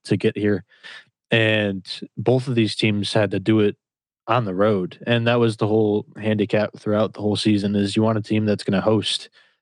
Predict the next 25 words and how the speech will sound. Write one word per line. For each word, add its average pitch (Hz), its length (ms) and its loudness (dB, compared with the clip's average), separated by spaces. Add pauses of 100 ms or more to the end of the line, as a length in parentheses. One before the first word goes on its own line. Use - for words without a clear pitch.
(140)
throughout 101 340 2
the 104 100 0
N 104 100 2
C 107 140 0
double 101 120 2
A - 20 -8
tournament 104 400 0
to 101 140 0
get 104 180 0
to 104 60 2
Omaha. 92 360 -2 (380)
Well, 101 100 4
you 95 100 2
look 101 200 2
at 101 80 2
Oka-, 110 320 0
Oklahoma, 117 680 2 (240)
they 147 80 4
were 127 80 4
dealt 101 500 -2 (180)
what 104 260 2
I 107 100 2
thought 101 220 0
was 98 180 0
just - 280 -4